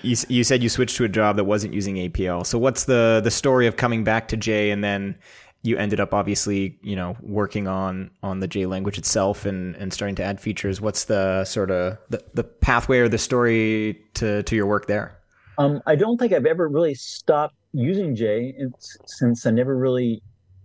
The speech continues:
Speaker 2: started using J. It was always a kind of a hobby. It was a side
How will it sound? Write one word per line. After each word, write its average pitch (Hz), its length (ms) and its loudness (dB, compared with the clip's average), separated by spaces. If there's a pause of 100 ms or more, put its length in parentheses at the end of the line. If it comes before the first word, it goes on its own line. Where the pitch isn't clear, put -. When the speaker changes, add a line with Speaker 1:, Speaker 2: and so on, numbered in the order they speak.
(180)
Speaker 2:
started 156 500 0
using 104 340 -2
J. 98 300 0
It 101 60 -6
was 113 120 -2
always 123 300 0
a 101 200 -2 (220)
kind 113 120 -4
of 98 60 0
a 95 60 0
hobby. 131 520 -2
It - 60 0
was 110 200 -2
a 107 60 -4
side 120 360 -2